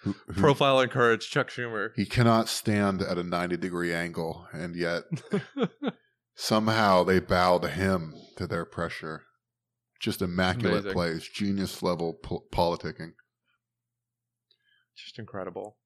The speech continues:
Speaker 1: She
Speaker 2: I mean, he's the guy who got upset with McConnell during the whole Kavanaugh thing, and said, "I almost used the L word."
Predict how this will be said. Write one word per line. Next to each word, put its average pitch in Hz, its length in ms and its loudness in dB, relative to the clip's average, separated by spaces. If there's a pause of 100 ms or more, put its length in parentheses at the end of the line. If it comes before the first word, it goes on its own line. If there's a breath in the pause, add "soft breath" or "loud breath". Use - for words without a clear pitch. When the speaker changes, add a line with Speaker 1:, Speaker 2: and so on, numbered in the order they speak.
Speaker 1:
She - 200 -4
Speaker 2:
I - 20 2
mean, 147 140 0
he's 165 180 -2
the 175 100 -4
guy 147 280 2 (280 soft breath)
who 143 280 0
got 143 180 4
upset 143 500 0 (380)
with 131 160 -4
McConnell 120 680 -6
during 110 360 -4
the 104 100 -4
whole 117 160 -4
Kavanaugh 110 520 -4
thing, 98 380 -4 (380 soft breath)
and 117 200 -6
said, 104 320 0 (100)
"I 139 180 4
almost 175 440 4
used 175 300 -2
the 160 200 4
L 220 280 6
word." 107 440 2